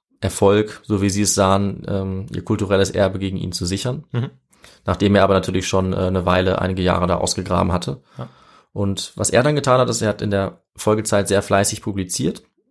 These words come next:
Speaker 1: hat viele Berichte herausgegeben. Die Leute waren begeistert und wollten auch sehr viel über ihn wissen. Also er wurde auch in der Öffentlichkeit sehr bekannt und natürlich in der Wissenschaft. Und so wurde er eben zum berühmten Entdecker, eigentlich, als der er sich selber auch immer dargestellt hat.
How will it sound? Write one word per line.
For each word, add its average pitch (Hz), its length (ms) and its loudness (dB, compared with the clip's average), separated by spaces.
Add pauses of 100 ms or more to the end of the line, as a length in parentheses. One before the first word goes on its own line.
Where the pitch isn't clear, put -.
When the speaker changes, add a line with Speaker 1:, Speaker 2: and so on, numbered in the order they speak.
(160)
Speaker 1:
hat 98 140 -2
viele 104 200 -2
Berichte 135 400 0
herausgegeben. 120 840 -2 (240)
Die 101 60 -4
Leute 98 260 4
waren 95 200 4
begeistert 104 460 2
und 101 60 -6
wollten 98 200 2
auch 92 100 0
sehr 98 160 2
viel 104 160 -4
über 95 160 2
ihn 98 120 0
wissen. 127 340 -2 (220)
Also 95 180 -2
er 92 80 0
wurde 98 160 2
auch 92 80 0
in 90 60 0
der 92 80 2
Öffentlichkeit 117 500 0
sehr 110 140 2
bekannt 113 340 -2
und 98 60 -8
natürlich 95 320 -4
in 101 60 -8
der 95 120 0
Wissenschaft. 123 560 -4 (640)
Und 104 100 0
so 110 160 4
wurde 107 220 4
er 95 80 2
eben 107 160 2
zum 107 180 -2
berühmten 104 300 -2
Entdecker, 92 460 -2 (340)
eigentlich, 95 340 -8
als - 160 -6
der 160 140 0
er 98 80 2
sich 92 180 -4
selber 101 260 4
auch 98 100 2
immer 92 180 0
dargestellt 113 520 2
hat. 110 200 -4